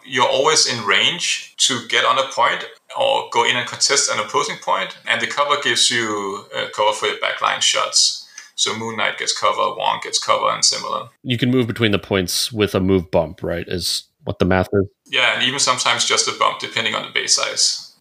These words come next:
Speaker 2: Oh, yeah. I am curious, is this, does this ever punish you? Like, if you pull this into Web Warriors, like, <laughs> are you feeling pretty bad? <laughs>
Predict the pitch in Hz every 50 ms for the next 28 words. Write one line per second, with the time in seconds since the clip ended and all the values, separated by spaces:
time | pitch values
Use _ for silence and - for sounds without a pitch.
0 | _ - - 101 104 98 95 92 87 82 - - _ 117 123 143 147 135 - -
1 | 135 123 113 104 - - - - 113 110 117 156 170 - - - - - - -
2 | - _ _ - 117 110 156 156 - 175 160 143 123 - - 113 117 113 - -
3 | 131 127 113 104 95 - 98 - 110 - - - 110 107 107 101 - - 104 92
4 | 104 87 87 87 87 95 101 104 107 107 107 101 - - 98 90 87 - - -
5 | - - - - - - - - - - 107 101 - - 120 120 113 101 - 123
6 | 110 98 98 98 101 113 110 123 - - 185